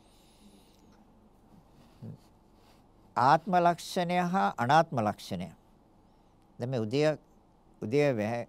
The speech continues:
වැය තුල ආත්ම ලක්ෂණය හා අනාත්ම ලක්ෂණය. මේ දෙකත් තේරුම් ගන්න ඕනේ. මොකද ආත්මයක්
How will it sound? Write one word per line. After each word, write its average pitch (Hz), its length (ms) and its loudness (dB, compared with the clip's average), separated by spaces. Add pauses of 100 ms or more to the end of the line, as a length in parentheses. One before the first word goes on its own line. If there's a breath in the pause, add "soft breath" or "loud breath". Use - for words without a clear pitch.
වැය 110 320 0
තුල 156 240 -2 (1000)
ආත්ම 120 460 0
ලක්ෂණය 165 640 -2 (100)
හා 214 240 -2 (280)
අනාත්ම 151 360 0
ලක්ෂණය. 98 480 -6 (840)
මේ 127 180 -6
දෙකත් 156 220 -8
තේරුම් 87 260 -8
ගන්න 85 200 -12
ඕනේ. 92 220 -18 (480)
මොකද 123 180 -4 (220)
ආත්මයක් 180 760 -2